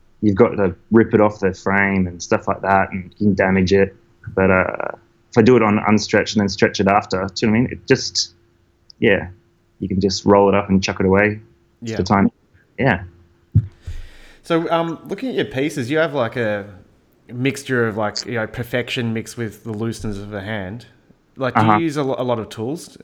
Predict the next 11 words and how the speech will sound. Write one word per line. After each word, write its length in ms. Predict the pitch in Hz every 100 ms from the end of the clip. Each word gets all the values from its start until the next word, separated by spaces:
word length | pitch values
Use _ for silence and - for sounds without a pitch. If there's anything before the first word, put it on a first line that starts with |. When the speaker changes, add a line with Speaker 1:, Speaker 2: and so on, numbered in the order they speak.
| -
Speaker 2:
um, 540 | - 110 104 104 98 101
to 220 | - 107 98
create 260 | 117 104
your 80 | 95
work? 260 | 101 123 208 _ _ _ _ _ _ _
Speaker 1:
No. 320 | 104 98 95 92 117
<laughs> 340 | 135 175 143 - - - - - _ _ - -
No. 340 | 117 110 107 98 101
Um, 540 | 107 117 117 117 110 - _ _ _ _ -
uh, 420 | 110 107 107 110 - _ _ _ _ _ _ _ _ _ _ -
no. 400 | 120 113 101